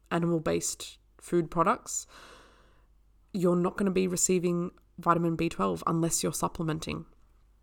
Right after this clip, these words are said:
Um, and there's also a certain amount of the population that don't have a specific compound that's found in the stomach that's produced by stomach cells called intrinsic factor that is necessary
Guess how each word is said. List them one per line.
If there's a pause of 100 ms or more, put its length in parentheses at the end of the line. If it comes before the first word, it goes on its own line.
(440)
Um,
and
there's
also
a
certain
amount
of
the
population (420)
that (340)
don't
have (140)
a (240)
specific
compound
that's
found
in
the
stomach
that's
produced
by
stomach
cells (300)
called
intrinsic
factor (300)
that
is
necessary